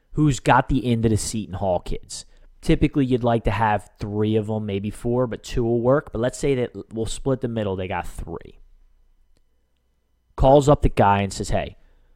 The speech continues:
we got a ton riding on Kansas. We'd love to see this go the other way.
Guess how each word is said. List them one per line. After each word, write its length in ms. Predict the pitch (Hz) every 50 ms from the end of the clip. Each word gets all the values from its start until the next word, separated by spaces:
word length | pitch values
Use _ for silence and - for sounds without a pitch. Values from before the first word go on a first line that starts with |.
| _ - _ _ _ _ -
we 160 | - 120 123
got 220 | 123 131 127 120 120
a 80 | 101
ton 580 | - - - - - - - 143 143 139 135 135
riding 360 | 123 120 113 107 110 110 110
on 160 | 104 101 101
Kansas. 440 | - - - 104 98 98 85 90 -
We'd 140 | - 107 95
love 240 | 101 104 104 107 104
to 80 | 107
see 200 | 98 - - 110
this 200 | 92 98 92 -
go 180 | - - 98 92
the 140 | 92 92 92
other 160 | 92 90 92
way. 440 | 90 90 95 92 87 87 85 85 -